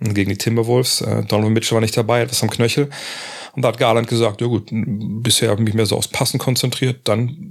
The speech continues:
werfe ich selber den Ball mal in den Korb.“ Ja, hat auch gut funktioniert. Einundfünfzig Zähler für den Guard der Cavaliers, äh, seine zehn getro-, getroffenen Dreier,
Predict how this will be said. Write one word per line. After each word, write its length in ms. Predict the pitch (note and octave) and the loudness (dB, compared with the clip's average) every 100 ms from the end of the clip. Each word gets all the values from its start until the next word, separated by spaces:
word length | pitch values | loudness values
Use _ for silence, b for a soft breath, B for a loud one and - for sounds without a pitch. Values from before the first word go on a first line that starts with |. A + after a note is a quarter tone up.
| - | -12
werfe 300 | - A#2+ A#2 | 0 0 2
ich 40 | |
selber 180 | C3 G#3 | 2 2
den 80 | G#2 | 2
Ball 140 | G2 | 2
mal 100 | G#2 | 2
in 120 | A2 A2+ | 2 0
den 40 | |
Korb.“ 360 | - D3+ - - - | 0 -2 -2 -20 -2
Ja, 260 | C#3+ - - | -2 -2 -4
hat 100 | A#2+ | 0
auch 120 | B2+ | 0
gut 120 | D3 - | 0 0
funktioniert. 580 | B2+ - A#2+ C#3 C#3 | 0 2 2 2 0
Einundfünfzig 760 | A#2+ C#3 C3+ - C3 - B2+ - | 0 2 2 0 -2 0 -2 -2
Zähler 360 | - C3 A#2+ A#2 B B B B | -2 2 2 0 B B B B
für 180 | - A#2+ | -4 0
den 180 | A2+ G#2 | 0 2
Guard 400 | G2+ G#2 - - | 2 2 0 0
der 180 | G2+ G2 | 0 0
Cavaliers, 640 | G#2+ G2+ G2 F#2+ G2 - | 0 2 2 4 2 0
äh, 220 | G#2+ F#2 F2+ | 0 0 2
seine 160 | F#2+ | 0
zehn 220 | - G#2+ G#2 | 2 0 0
getro-, 280 | - A2+ | 0 -2
getroffenen 500 | A#2 - A2 - F#2 | -4 -2 -2 -2 -2
Dreier, 480 | F#2 G2 A2+ A2+ G#2 | 0 2 4 2 0